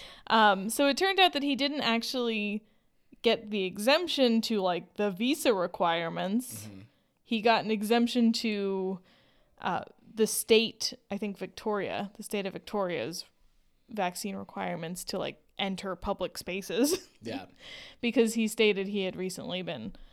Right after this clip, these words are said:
Speaker 1: exposed to covid. Uh, or recently recovered from covid,
Speaker 2: Mm-hmm.
Speaker 1: which is one of the possible exemptions. And then it also came out that he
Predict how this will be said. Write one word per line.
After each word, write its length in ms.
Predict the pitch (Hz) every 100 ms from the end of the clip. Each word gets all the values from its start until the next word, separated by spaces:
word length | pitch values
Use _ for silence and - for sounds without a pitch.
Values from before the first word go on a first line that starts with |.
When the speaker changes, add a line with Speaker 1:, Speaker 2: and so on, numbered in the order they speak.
| - -
Speaker 1:
exposed 420 | 208 - 175 170
to 60 | 190
covid. 460 | 180 143 101 196 - _ _ _ _
Uh, 160 | - 185
or 100 | 196 190
recently 380 | 208 220 202 -
recovered 380 | - 214 196 190
from 140 | 214
covid, 380 | 214 202 180 185 196 226
Speaker 2:
Mm-hmm. 200 | - - -
Speaker 1:
which 200 | 233 214
is 140 | 185
one 120 | 190
of 80 | 185
the 60 | 160
possible 480 | - 175 175 - 185
exemptions. 800 | 180 139 180 165 143 214 - -
And 180 | 214 214
then 300 | 208 208 202 _ -
it 180 | 127 - -
also 360 | 262 302 285
came 280 | 247 247 214
out 360 | 202 196 196 -
that 220 | 190 185
he 460 | 196 196 185 165